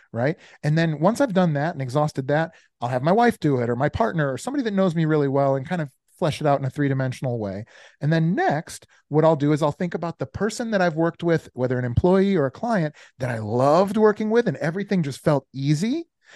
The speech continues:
And then I'll do the opposite. I'll think about the employee or the customer that I've worked with where just, it didn't matter how much I liked them. It was like everyone, every, ev-, up was down, heads were butting, down was up,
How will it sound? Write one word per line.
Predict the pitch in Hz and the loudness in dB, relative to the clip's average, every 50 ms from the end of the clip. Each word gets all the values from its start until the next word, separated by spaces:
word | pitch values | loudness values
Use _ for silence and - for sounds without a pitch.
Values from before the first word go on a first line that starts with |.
| - - - - | -20 -14 -4 -2
And | 156 160 | 2 2
then | 175 180 | 4 4
I'll | 180 | 4
do | 151 165 | 4 2
the | 151 156 147 | 2 2 2
opposite. | 147 151 - - - - | 2 0 -4 -6 -8 -6
I'll | - | -6
think | - - 196 180 226 | -4 -2 -2 -2 0
about | 196 196 196 - | 0 0 -2 0
the | 190 170 | -2 -2
employee | 156 147 - - 165 160 160 160 156 | -2 -2 -2 0 2 2 2 2 0
or | 151 143 | 0 -2
the | 139 139 | -4 -6
customer | - - 143 131 - - 143 143 | -6 -6 -8 -6 -4 -2 -2 0
that | 131 139 135 | 0 0 -2
I've | 127 120 135 | -2 -2 -2
worked | 139 135 - - | -4 -4 -2 -2
with | 139 131 123 _ _ - - _ - | -2 -2 -2 _ _ -20 -20 _ -8
where | 147 147 - _ | -6 -6 -6 _
just, | 185 202 196 - - - | -10 -14 -14 -12 -10 -8
it | 156 147 | -6 -2
didn't | 254 254 262 240 | -2 -2 -2 0
matter | 240 240 285 277 247 220 | 0 2 2 4 4 4
how | 185 208 | 4 2
much | 202 196 - | 2 2 2
I | 175 | 2
liked | 156 151 180 202 - | 4 4 2 0 -2
them. | - 233 220 | -4 -6 -4
It | 202 | -6
was | 170 139 - | -6 -2 -4
like | 156 - 156 | -4 -2 -2
everyone, | 165 180 220 226 214 202 202 - | -4 -2 0 0 2 2 2 2
every, | - 190 247 240 - _ - - | 0 -2 -2 -4 -6 _ -10 -6
ev-, | 180 240 - | -4 -4 0
up | - - - - | 2 0 2 2
was | 247 190 | -2 0
down, | - 220 214 208 202 202 202 190 180 - - _ | 2 2 2 4 4 2 2 0 -4 -8 -18 _
heads | - - 233 226 190 196 | -4 -2 -2 -2 0 2
were | 202 202 | 2 4
butting, | 170 196 196 190 190 196 190 185 | 6 6 6 6 4 4 2 0
down | 170 185 190 208 208 208 | 0 0 0 0 0 -2
was | 190 156 180 | -2 0 0
up, | 185 180 180 | 0 0 0